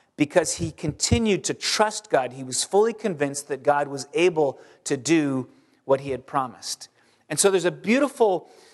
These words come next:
uh, res-, result of our faith, and that is, is it brings glory to God. Martin Luther said it like this, "Faith honors him who, whom it trusts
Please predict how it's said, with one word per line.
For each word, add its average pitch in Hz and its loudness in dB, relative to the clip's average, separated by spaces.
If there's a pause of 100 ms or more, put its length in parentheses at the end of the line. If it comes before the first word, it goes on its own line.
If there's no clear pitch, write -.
(240)
uh, 160 2
res-, 190 2
result 185 2
of 156 2
our 147 2
faith, 147 -2 (300)
and 151 0
that 180 0
is, 160 0
is 147 -2
it 135 0
brings 151 -2
glory 156 2
to 143 -4
God. 143 2
Martin 175 0
Luther 165 0
said 147 2
it 135 -6
like 139 0
this, 139 -2
"Faith 208 0 (100)
honors 185 0
him 170 -6
who, 165 2 (100)
whom 156 -4
it 120 -8
trusts - -4